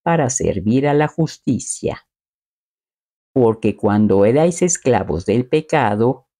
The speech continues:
erais libres acerca de la justicia.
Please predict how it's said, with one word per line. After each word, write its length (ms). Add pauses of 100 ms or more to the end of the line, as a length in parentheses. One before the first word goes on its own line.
(200)
erais 480
libres 560
acerca 480
de 100
la 140
justicia. 920